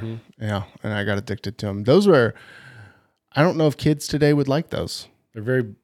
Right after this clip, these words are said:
Speaker 1: it was very boring for them 'cause there wasn't action. You
Speaker 2: No,
Speaker 1: just,
Speaker 2: it's
Speaker 1: like,
Speaker 2: just
Speaker 1: go and solve
Speaker 2: walk,
Speaker 1: puzzles.
Speaker 2: walk.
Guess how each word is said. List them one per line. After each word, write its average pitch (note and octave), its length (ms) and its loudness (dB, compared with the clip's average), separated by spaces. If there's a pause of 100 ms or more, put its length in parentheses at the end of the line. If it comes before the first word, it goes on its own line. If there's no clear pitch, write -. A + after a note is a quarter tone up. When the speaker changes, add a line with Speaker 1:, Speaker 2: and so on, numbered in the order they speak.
Speaker 1:
it B2 60 -6
was A2+ 240 -6
very C3 300 0
boring G#2 640 -4
for G#2 220 -10
them G2 420 -4
'cause - 120 -14
there C3 120 6
wasn't A#2+ 280 2
action. G#2+ 500 -6 (420)
You G#2 160 -4
Speaker 2:
No, B2 260 4
Speaker 1:
just, - 20 -
Speaker 2:
it's G#2 80 2
Speaker 1:
like, G2 80 -2 (120)
Speaker 2:
just G#2 100 4
Speaker 1:
go G#2 60 4
and G2 220 -4
solve A2+ 180 2
Speaker 2:
walk, A2+ 160 2
Speaker 1:
puzzles. F#2 600 -6 (220)
Speaker 2:
walk. G#2+ 460 -6